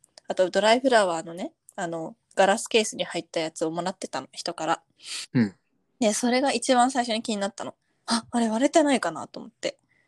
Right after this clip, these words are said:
Speaker 1: で、
Speaker 2: うん。
Speaker 1: でもその後地震起こりそうと思ったから、袋に詰めて持ってったぐらい大事にしてるんだけど。
Speaker 2: うん。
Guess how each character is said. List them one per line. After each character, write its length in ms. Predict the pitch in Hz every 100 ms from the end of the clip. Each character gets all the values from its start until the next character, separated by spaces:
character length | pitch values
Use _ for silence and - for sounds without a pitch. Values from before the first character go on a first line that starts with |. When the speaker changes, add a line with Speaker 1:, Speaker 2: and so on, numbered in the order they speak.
| -
Speaker 1:
で、 80 | -
Speaker 2:
う 60 | 131
ん。 320 | 120 107 196
Speaker 1:
で 120 | 196
も 100 | 190
そ 140 | - 226
の 80 | 254
後 200 | 302 196
地 100 | 185
震 200 | - 226
起 100 | 208
こ 140 | -
り 100 | 220
そ 160 | 240 226
う 40 | 196
と 100 | 175
思 140 | 175
っ 60 | -
た 120 | 170
か 100 | 165
ら、 80 | 175 - - - -
袋 200 | 220 190
に 60 |
詰 200 | 170 -
め 60 | 160
て 100 | 165
持 100 | 156
っ 80 | 165
て 100 | -
っ 80 | 180
た 140 | 190
ぐ 100 | 180
ら 120 | 151
い 160 | 156 - _ _ - _
大 160 | 196 185
事 120 | 180
に 100 | 180
し 80 | -
て 100 | 208
る 180 | 208 196
ん 40 |
だ 80 | 185
け 100 | 226
ど。 260 | 202 190 - _ - - -
Speaker 2:
う 100 | 117
ん。 720 | 117 113 113 113 110 107 107